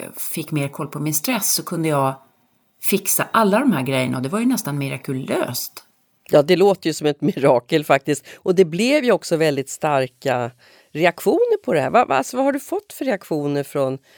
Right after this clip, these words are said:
Speaker 2: läsare av den första boken som hette just Hälsorevolutionen?
Speaker 1: Alltså, jag har varit ute och föreläst för kanske över tiotusen människor.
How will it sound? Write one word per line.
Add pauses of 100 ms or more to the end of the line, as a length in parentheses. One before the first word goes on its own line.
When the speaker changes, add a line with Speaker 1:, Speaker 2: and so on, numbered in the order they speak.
(160)
Speaker 2:
läsare
av
den
första
boken
som
hette
just
Hälsorevolutionen? (500)
Speaker 1:
Alltså,
jag
har
varit
ute
och
föreläst
för
kanske
över
tiotusen
människor.